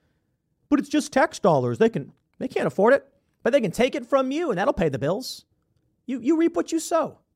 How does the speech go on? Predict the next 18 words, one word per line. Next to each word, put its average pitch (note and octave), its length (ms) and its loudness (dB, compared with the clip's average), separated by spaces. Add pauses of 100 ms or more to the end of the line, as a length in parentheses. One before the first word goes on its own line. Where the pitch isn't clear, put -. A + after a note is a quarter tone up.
(340)
If C#3 160 -12
that's G#3+ 220 -4
what A#3+ 160 -10
you C4+ 80 -4
want, A3 180 -6
that's A3 140 -20
what - 60 -18
you G3+ 60 -8
get, A3 240 2
and F3 120 -2
I G#3 80 0
am C#3+ 100 -4
totally F#3 300 -2
down D3 240 -8
for G2 180 -16
it. - 60 -20 (960)
I F#3+ 80 4
mean, G3 240 4